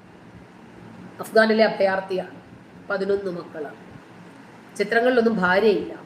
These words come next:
ഭർത്താവിന് മുപ്പത്തഞ്ച് വയസ്സ്, ഭാര്യയ്ക്ക് നാപ്പത്തഞ്ച് വയസ്സ്. അഭയാർത്ഥികളെ എടുക്കുന്നത് നല്ലതാണ്. ആറാം നൂറ്റാണ്ടിലെ കൊറോണ വൈറസ് ആണ് എന്ന് മനസ്സിലാക്കുന്നത് നല്ലത്.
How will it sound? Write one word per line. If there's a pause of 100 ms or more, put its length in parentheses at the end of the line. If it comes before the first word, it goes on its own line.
(1300)
ഭർത്താവിന്
മുപ്പത്തഞ്ച്
വയസ്സ്,
ഭാര്യയ്ക്ക്
നാപ്പത്തഞ്ച്
വയസ്സ്. (1700)
അഭയാർത്ഥികളെ
എടുക്കുന്നത്
നല്ലതാണ്. (2000)
ആറാം
നൂറ്റാണ്ടിലെ (840)
കൊറോണ
വൈറസ്
ആണ്
എന്ന്
മനസ്സിലാക്കുന്നത്
നല്ലത്.